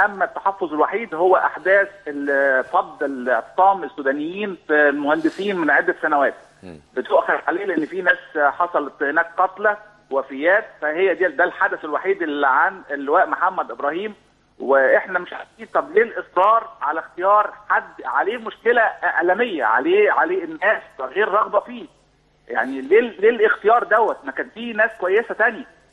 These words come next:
Speaker 1: وهو لو كان شخص محترم طب ليه نجيب حد الناس هيطلع لنا راي اعلامي والناس وال-، وال-، والراي العام يقول احنا طب ده ايديه مثلًا ملوثه بدماء، ونبتدي ندافع، احنا عايزين وزير يبقى جاي خطه ابيض،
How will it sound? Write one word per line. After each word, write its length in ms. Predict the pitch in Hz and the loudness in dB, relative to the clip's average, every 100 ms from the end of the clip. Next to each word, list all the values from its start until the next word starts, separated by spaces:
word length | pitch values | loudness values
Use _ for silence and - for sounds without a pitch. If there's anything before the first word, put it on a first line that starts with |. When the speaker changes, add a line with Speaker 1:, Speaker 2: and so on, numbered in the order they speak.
| _ _ _ _ | _ _ _ _
Speaker 1:
وهو 320 | 101 - 202 | -4 2 4
لو 120 | 196 175 | 4 2
كان 220 | 214 214 | 0 0
شخص 200 | 233 - | -4 -4
محترم 460 | 185 - 220 233 220 | -10 -4 0 2 0
طب 240 | - 170 | -2 -4
ليه 180 | 190 247 | -8 -8
نجيب 240 | 226 247 | -8 -10
حد 320 | - 233 214 | -4 -4 -4
الناس 320 | 202 190 220 226 | -10 -2 0 0
هيطلع 380 | 185 208 208 190 | -2 -2 0 -2
لنا 200 | 214 220 | 2 2
راي 320 | 220 196 180 | 2 2 0
اعلامي 320 | 165 170 185 - 185 | 0 0 -4 -8 -12
والناس 440 | 170 190 202 - | -6 -4 -2 -2
وال-، 300 | 175 160 156 | -2 0 0
وال-، 240 | 160 156 151 | 2 2 2
والراي 320 | 156 208 190 | 2 2 4
العام 320 | 156 214 202 - | 4 2 0 -8
يقول 260 | 214 233 | -8 -4
احنا 400 | 214 202 208 196 - | -4 0 0 0 -2
طب 180 | 147 - | -4 2
ده 300 | 202 220 190 - 160 | 4 4 0 -6 -10
ايديه 380 | 165 190 220 | -2 0 2
مثلًا 320 | 202 196 196 196 | 2 2 2 0
ملوثه 480 | 175 156 190 196 | 2 4 4 2
بدماء، 440 | 196 190 202 208 151 - _ _ - | -2 0 2 2 0 -10 _ _ -10
ونبتدي 340 | - _ 226 | -10 _ -12
ندافع، 480 | 208 202 226 - 139 | 0 2 4 2 -2
احنا 320 | - - 160 | -2 -6 -2
عايزين 300 | 139 156 233 | -2 -2 -2
وزير 360 | 208 165 233 220 | -2 -2 -4 -2
يبقى 200 | 160 160 | 0 2
جاي 260 | 214 226 | 2 0
خطه 600 | 165 - 240 - 220 - | -4 -2 -2 0 0 2
ابيض، 240 | 254 185 | 2 0